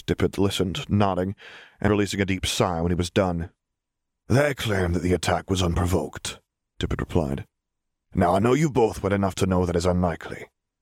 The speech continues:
and I'm sure that Miss Black will be able to confirm what you have told me. However, you overreacted." "Overreacted?" Charles snorted. "They attacked her." "They did," Tippett agreed.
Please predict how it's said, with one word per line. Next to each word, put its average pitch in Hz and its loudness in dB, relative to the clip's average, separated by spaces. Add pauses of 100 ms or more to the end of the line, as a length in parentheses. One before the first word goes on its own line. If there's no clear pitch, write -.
(100)
and 87 2
I'm 90 0
sure 110 2
that 107 2
Miss 107 -2
Black 95 -2
will 90 0
be 90 2
able 90 2
to 85 -2
confirm 95 0
what 90 -2
you 95 2
have 92 2
told - -8
me. - -14
However, 90 0 (720)
you 107 4
overreacted." 101 -2 (720)
"Overreacted?" 220 2 (240)
Charles - -4
snorted. - -4 (500)
"They 185 4
attacked - 0
her." 262 0 (800)
"They 82 2
did," - -2 (320)
Tippett - -2
agreed. - -2